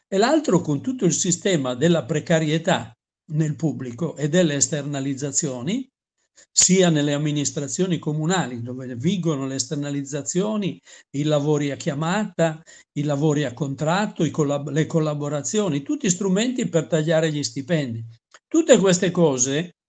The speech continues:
vedono una collaborazione del pubblico del, col privato per impoverire il mondo del lavoro. E impoverendolo,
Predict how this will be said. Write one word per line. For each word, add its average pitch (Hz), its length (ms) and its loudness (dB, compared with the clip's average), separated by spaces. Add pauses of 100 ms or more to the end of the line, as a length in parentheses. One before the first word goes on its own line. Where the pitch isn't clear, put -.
vedono 170 400 2
una 160 180 2
collaborazione 185 840 2
del 156 180 0
pubblico 165 380 -2
del, 156 160 -2 (140)
col 170 200 -2
privato 156 640 -6 (420)
per 220 240 6
impoverire 202 800 6
il 135 80 -4
mondo 123 360 -4
del 117 160 -8
lavoro. 113 400 -14 (580)
E 233 160 4
impoverendolo, 170 1300 4